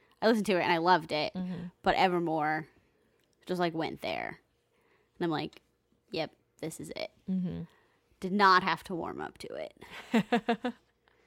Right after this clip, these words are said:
Speaker 1: So,
Speaker 2: All
Speaker 1: so let's
Speaker 2: right.
Speaker 1: talk about Willow.
Speaker 2: Let's talk about Willow. I love that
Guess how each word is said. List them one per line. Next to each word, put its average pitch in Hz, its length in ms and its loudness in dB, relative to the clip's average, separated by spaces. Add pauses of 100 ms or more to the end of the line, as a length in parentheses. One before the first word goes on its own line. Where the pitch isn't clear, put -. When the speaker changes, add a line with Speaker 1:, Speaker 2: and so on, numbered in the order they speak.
(1800)
Speaker 1:
So, - 240 -12 (640)
Speaker 2:
All 180 140 -8
Speaker 1:
so 240 80 4
let's 254 140 4
Speaker 2:
right. - 40 -10
Speaker 1:
talk 302 180 6
about 370 220 8
Willow. 381 480 2
Speaker 2:
Let's 202 280 -10
talk 202 200 -8
about - 240 -10
Willow. - 420 -14 (1300)
I 202 60 -6
love 202 240 2
that 247 180 2